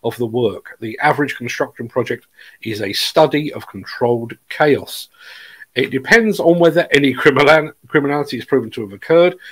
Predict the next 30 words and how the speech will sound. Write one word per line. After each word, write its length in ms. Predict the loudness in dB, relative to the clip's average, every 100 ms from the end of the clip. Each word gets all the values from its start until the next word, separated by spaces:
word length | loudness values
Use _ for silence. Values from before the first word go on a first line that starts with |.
| -8
but 140 | -6 -2
even 240 | -2 -2
without 260 | 2 2 2
that 140 | -2
being 200 | -4 -6
the 80 | -8
case, 320 | -2 0 0 -4
surely 600 | 2 6 6 4 0 0
those 280 | 0 0
that 80 | -2
have 80 | -10
accepted 480 | -6 -4 -4 -6 -12
their 140 | -12
fate 360 | -2 2 2 -2 -16 -20 _
must 240 | -8 -6 -2
have 280 | -2 -2 _
breached 400 | 0 0 -4 -10
the 60 | -2
financial 520 | 0 0 -2 -6 -4
upstanding 640 | -4 -4 -4 -2 0 -2 -6
requirements 440 | 0 2 2 -2
by 140 | -8
playing 300 | -6 -6 -6
their 100 | -8
part. 340 | -6 -6 -6 -12 _ -20 -20 _
Should 220 | 0 0 2
make 220 | 0 0
for 160 | 0
an 40 | 0
interesting 540 | 0 0 0 -2 -4